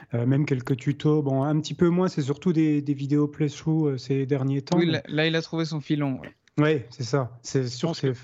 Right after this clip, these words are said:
Speaker 1: plus
Speaker 3: je pense
Speaker 1: facile à
Speaker 3: encore,
Speaker 1: produire.
Speaker 3: en même temps, pour, en tant que créateur de contenu, on sait aussi que c'est, c'est pratique, ce genre de truc. Quand t'as
Speaker 1: Bien
Speaker 3: déjà,
Speaker 1: sûr.
Speaker 3: quand t'as déjà des, des, des compos,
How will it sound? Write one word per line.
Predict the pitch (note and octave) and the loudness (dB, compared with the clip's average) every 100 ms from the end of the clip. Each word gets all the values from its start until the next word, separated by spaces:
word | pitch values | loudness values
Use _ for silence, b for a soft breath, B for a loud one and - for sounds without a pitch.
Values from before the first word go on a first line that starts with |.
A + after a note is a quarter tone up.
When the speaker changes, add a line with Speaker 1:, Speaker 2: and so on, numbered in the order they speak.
| - | -16
Speaker 1:
plus | - C#3 | -10 -4
Speaker 3:
je | |
pense | C3+ | 0
Speaker 1:
facile | E3+ | 2
à | C#3 | 0
Speaker 3:
encore, | D3+ | 0
Speaker 1:
produire. | C3+ C3 C#3+ B2+ | -2 0 0 0
Speaker 3:
en | |
même | D3+ F3 | -2 -2
temps, | F3 G3 | -2 -2
pour, | F3 C#3+ | -2 -4
en | D3+ | -4
tant | C3+ | -4
que | E3 | -4
créateur | - C#3 C#3 | -4 -4 -4
de | |
contenu, | - C#3 D#3+ E3 | -4 -6 -4 -2
on | C#3 | -2
sait | A2 B2 | -2 -4
aussi | A2+ | -4
que | - | -6
c'est, | - A2 | -8 -8
c'est | - A#2 | -4 -4
pratique, | - - D#3 | -4 -4 -4
ce | - | -2
genre | A2+ G#2 | -2 -2
de | |
truc. | G#2+ A#2 | -2 -4
Quand | - A2 | -4 0
t'as | A#2 | 2
Speaker 1:
Bien | A2+ | 2
Speaker 3:
déjà, | A#2+ | 0
Speaker 1:
sûr. | B2 D#3 A2+ - - | 0 0 -2 -10 -6
Speaker 3:
quand | B2 | -2
t'as | C3 | 0
déjà | C3 C3+ D3 | 0 0 0
des, | C3 | 0
des, | A#2+ A#2+ | 0 0
des | A2+ | 0
compos, | B2 A#2 C#3+ D3+ | -2 -2 0 -2